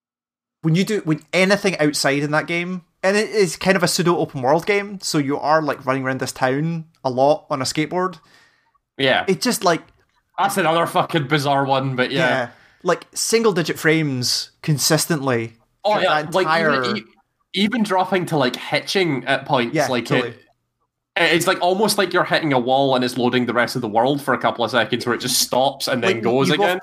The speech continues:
Speaker 1: you go fast enough on the skateboard and it does feel like it has to load the next section, and you're just like,
Speaker 2: Yeah.
Speaker 1: it's just, it's, it's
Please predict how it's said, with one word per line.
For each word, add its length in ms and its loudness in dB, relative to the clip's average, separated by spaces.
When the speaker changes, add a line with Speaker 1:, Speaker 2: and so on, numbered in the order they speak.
Speaker 1:
you 100 -6
go 100 0
fast 280 -2
enough 120 0
on 60 -4
the 60 -2
skateboard 460 0
and 120 -2
it 60 -8
does 180 0
feel 140 0
like 120 -2
it 40 -4
has 120 0
to 80 -8
load 280 0
the 80 0
next 260 -4
section, 580 -2
and 80 -6
you're 100 0
just 140 -8
like, 200 2
Speaker 2:
Yeah. 300 2
Speaker 1:
it's 240 -2
just, 260 -2
it's, 300 -8
it's 320 -8